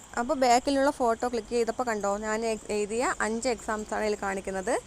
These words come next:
രണ്ടായിരത്തി പതിനാറിൽ വില്ലേജ് ഫീൽഡ് അസിസ്റ്റന്റ്, പിന്നെ പ്യൂൺ അറ്റൻഡർ, പിന്നെ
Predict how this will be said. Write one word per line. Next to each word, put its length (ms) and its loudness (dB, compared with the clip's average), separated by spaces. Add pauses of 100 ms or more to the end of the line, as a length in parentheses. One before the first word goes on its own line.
(300)
രണ്ടായിരത്തി 360 2
പതിനാറിൽ 600 -2 (440)
വില്ലേജ് 360 0
ഫീൽഡ് 500 -4 (100)
അസിസ്റ്റന്റ്, 680 -6 (580)
പിന്നെ 240 -2
പ്യൂൺ 480 -2 (840)
അറ്റൻഡർ, 580 -2 (400)
പിന്നെ 260 -4